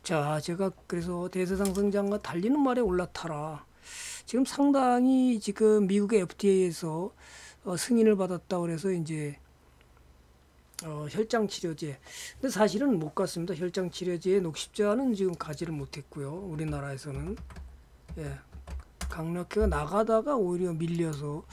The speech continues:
지금 오히려, 예, 조정을 받고 있죠. 박스권에서 조정을 받고 있다,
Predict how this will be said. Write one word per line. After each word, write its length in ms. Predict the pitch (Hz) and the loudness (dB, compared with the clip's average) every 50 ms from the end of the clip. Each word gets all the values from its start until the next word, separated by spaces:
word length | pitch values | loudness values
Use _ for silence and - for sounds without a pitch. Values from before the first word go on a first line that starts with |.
| - - - - - - | -16 -14 -14 -14 -16 -16
지금 440 | - - - - - 202 190 175 156 | -16 -16 -12 -6 -4 -2 -2 -2 -2
오히려, 400 | 156 156 151 165 165 160 156 151 - - - - 170 | -4 -4 -4 -4 -4 -6 -6 -10 -14 -18 -16 -14 -12
예, 60 | 156 143 | -12 -10
조정을 400 | - 165 156 170 165 165 156 147 | -8 -6 -4 -4 -2 -4 -4 -4
받고 320 | 156 139 - - - 147 | -6 -10 -10 -10 -10 -10
있죠. 340 | 135 135 - - 185 165 143 - _ _ _ | -10 -10 -10 -10 -10 -10 -10 -12 _ _ _
박스권에서 880 | - 196 180 151 - - - 185 - - 185 180 185 185 175 170 202 | -8 -8 -8 -8 -8 -10 -14 -12 -6 -4 -4 -2 -2 -4 -4 -4 -6
조정을 420 | 202 - 165 151 143 165 156 156 147 | -6 -6 -8 -8 -6 -6 -6 -6 -8
받고 320 | 147 139 131 - - 151 | -8 -10 -10 -10 -12 -12
있다, 340 | 139 - - - 156 139 - | -12 -12 -12 -12 -12 -12 -14